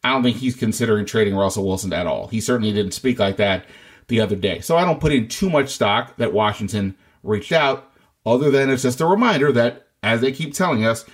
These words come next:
they're looking at every scenario possible. I have been told about other quarterbacks as well that they have reached out, uh, to from, from sources around the league. But, you know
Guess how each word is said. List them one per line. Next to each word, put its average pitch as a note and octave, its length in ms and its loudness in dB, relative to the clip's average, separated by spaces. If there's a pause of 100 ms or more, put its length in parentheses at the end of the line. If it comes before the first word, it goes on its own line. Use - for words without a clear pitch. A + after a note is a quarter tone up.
(180)
they're C3+ 260 4
looking C3 420 0
at B2 80 -6
every A#2 460 -2 (460)
scenario A2+ 500 2
possible. - 580 -8 (340)
I G#2 120 0
have B2 140 0
been A#2+ 120 0
told B2 240 2
about A#2+ 220 4
other C3+ 220 2
quarterbacks A#2+ 580 0
as G2+ 100 -4
well G2+ 280 2
that F#2+ 80 -2
they G2 140 2
have F#2+ 160 2
reached F#2+ 260 -2
out, F2+ 280 -2 (380)
uh, D2+ 400 -2
to G2 340 0
from, G2+ 220 -4
from G2+ 180 -4
sources G2 600 0 (340)
around G2+ 380 2
the G2 80 0
league. F#2+ 460 -2
But, G2+ 280 -2 (220)
you A#2 80 -4
know A2 360 2